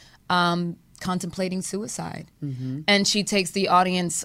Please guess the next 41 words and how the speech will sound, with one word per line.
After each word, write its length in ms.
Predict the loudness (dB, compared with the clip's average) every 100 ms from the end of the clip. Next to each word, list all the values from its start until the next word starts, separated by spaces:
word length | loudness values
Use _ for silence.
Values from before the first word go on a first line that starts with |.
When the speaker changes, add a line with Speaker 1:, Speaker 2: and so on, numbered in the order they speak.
| -2
Speaker 1:
on 240 | 0 2
her 160 | 2 0
journey, 680 | 0 0 0 0 -2 -6 -2
all 160 | 0 0
the 100 | -2
things 260 | -4 -6
that 80 | -4
happen 320 | -4 -4 -4 -6
in 100 | -4
her 160 | -6
life 280 | -6 -6 -6
that 120 | -8 -8
kind 260 | -6 -4
of 140 | -6 -4
push 240 | -4 -2
her 100 | -4
to 180 | -4 -6
this 280 | -6 -8 -6
limit 480 | -6 -4 -8 -12 -10
Speaker 2:
Mm. 560 | -8 -4 -4 -6 -6 -2
Speaker 1:
where 180 | 2 4
she 180 | 2 -2
feels 260 | -2 -2
like 120 | -2 -4
she 160 | -6
just 240 | -8 -8 -8
cannot 440 | -8 -6 -8 -10
deal 240 | -10 -10
with 200 | -10 -12
life. 400 | -10 -8 -10 -12 -6
Speaker 2:
And 120 | -4
this 180 | -2 -4
is 140 | -4
you, 140 | -4 -2
and 140 | -4
it's 140 | -6 -8
a 40 |
true 180 | -10 -12
story. 300 | -4 4 6
Speaker 1:
Mm-hmm. 240 | 6 6
Speaker 2:
Yeah. 160 | 2